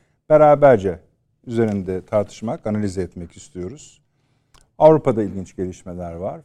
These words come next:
Fransa çıktı, dedi ki, "Bu Avrupa Birliği meselesini bir düşünelim. Kurumsal reformlar yapalım.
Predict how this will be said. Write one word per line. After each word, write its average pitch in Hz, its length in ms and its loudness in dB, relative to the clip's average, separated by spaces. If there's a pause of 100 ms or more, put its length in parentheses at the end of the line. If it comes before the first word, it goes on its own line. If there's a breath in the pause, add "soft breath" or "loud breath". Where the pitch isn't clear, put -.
Fransa 104 340 -4
çıktı, 110 380 -10
dedi 117 220 -2
ki, 139 220 -8
"Bu 127 260 -4
Avrupa 113 480 2
Birliği 104 320 -2
meselesini 104 640 -8
bir 123 120 -8
düşünelim. 120 580 -4 (1300)
Kurumsal 110 540 0
reformlar 107 560 0
yapalım. 131 680 0